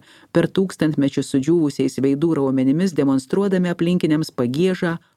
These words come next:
panieką ir beribį nusivylimą. Tradicijos šiek tiek pasikeitė. Mirusiųjų palaikų niekintojai, šiandien čia susirenkantys iš tolimiausių pasaulio kampelių, dažniausiai yra pasiturintys, smalsūs,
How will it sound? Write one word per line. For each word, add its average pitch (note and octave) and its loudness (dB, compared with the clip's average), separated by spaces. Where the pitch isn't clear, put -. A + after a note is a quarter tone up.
panieką C#3+ 2
ir D3+ 2
beribį E3 0
nusivylimą. C#3 0
Tradicijos A#3+ 2
šiek - -2
tiek E3+ -2
pasikeitė. C3+ -4
Mirusiųjų A#3 2
palaikų G3 0
niekintojai, D3 0
šiandien F3+ 0
čia G3 -2
susirenkantys D3 -2
iš - -2
tolimiausių E3 0
pasaulio D3 0
kampelių, F3+ 0
dažniausiai A3+ 2
yra D#3+ 2
pasiturintys, F3+ 0
smalsūs, F3 -2